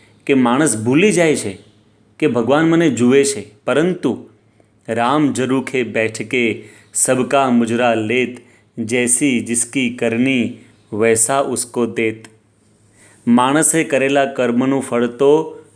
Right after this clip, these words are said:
ભગવાન જરૂર આપે જ છે. માટે જ કહ્યું છે કે હરિ રહે છે સર્વત્ર,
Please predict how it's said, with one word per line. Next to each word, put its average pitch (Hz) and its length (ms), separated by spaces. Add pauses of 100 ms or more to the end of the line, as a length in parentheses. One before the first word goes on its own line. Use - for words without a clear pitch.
(140)
ભગવાન 120 640
જરૂર 131 500
આપે 110 360
જ 139 120
છે. 104 280 (720)
માટે 131 380
જ 185 120
કહ્યું 151 300
છે 117 380 (840)
કે 139 120
હરિ 139 420
રહે 143 320
છે 147 220
સર્વત્ર, 117 1000